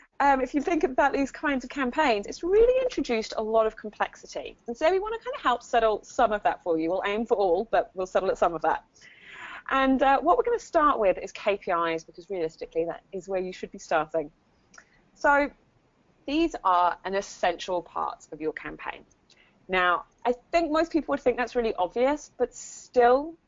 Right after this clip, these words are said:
even now in twenty seventeen, I can't tell you the amount of campaigns where we're seeing that there's not been clear K P Is set up front.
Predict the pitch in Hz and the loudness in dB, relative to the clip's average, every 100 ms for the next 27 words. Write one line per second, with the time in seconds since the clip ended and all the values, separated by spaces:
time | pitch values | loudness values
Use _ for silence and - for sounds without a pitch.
0 | _ 240 247 277 269 247 262 269 220 226 | _ -4 -2 0 2 2 0 -4 -8 -6
1 | 233 240 240 254 220 208 - - - 214 | -4 -4 -4 -4 -4 -6 -12 -8 -2 -2
2 | - 240 233 196 185 185 185 185 - 208 | 0 0 0 -2 -6 -4 -6 -6 -12 -14
3 | 208 196 185 180 165 - - 339 285 202 | -8 -8 -8 -6 -6 -6 -6 -4 -2 -4
4 | 214 202 208 214 - 233 233 - 196 185 | -6 -8 -4 -4 -6 -8 -12 -8 -4 -4
5 | - 170 - 175 165 160 - 165 - _ | -4 -8 -6 -10 -10 -8 -6 -6 -8 _
6 | 202 160 | -4 -4